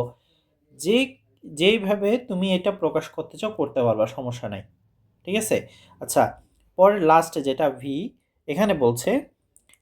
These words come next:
"Selected for a music program on টিভি", মানে কেউ যদি টিভির একটি প্রোগ্রামে, মিউজিক প্রোগ্রামে তাকে নির্বাচিত করা হয়, সিলেক্ট মানে কি? নি-, নির্বাচিত করা, ঠিক আছে? তাহলে কী ধরনের রেসপন্স হবে? দেখো,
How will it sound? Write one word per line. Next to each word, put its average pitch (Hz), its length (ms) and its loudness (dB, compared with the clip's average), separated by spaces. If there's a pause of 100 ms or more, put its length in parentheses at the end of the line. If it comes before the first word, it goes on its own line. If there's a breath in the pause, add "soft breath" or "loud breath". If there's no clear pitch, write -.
"Selected 202 540 2
for 180 240 4
a 196 100 2
music 147 440 -4
program 147 380 0
on 147 140 -4
টিভি", 120 240 -6
মানে 120 220 -4
কেউ 147 200 -4
যদি 160 320 -6 (240)
টিভির 165 360 -4
একটি - 280 -8
প্রোগ্রামে, 147 720 4
মিউজিক 151 400 -6
প্রোগ্রামে 123 480 -2
তাকে 143 360 -6
নির্বাচিত 139 520 -6
করা 123 300 2
হয়, 151 180 0
সিলেক্ট 156 420 -2
মানে 175 160 -4
কি? 220 160 -4 (560 soft breath)
নি-, 160 220 -4
নির্বাচিত 175 540 4
করা, 107 320 0 (520)
ঠিক 220 100 -4
আছে? 240 240 0 (640 soft breath)
তাহলে 175 380 4 (1700)
কী 214 120 2
ধরনের 196 440 4
রেসপন্স 165 460 0
হবে? 113 140 -2
দেখো, 131 300 0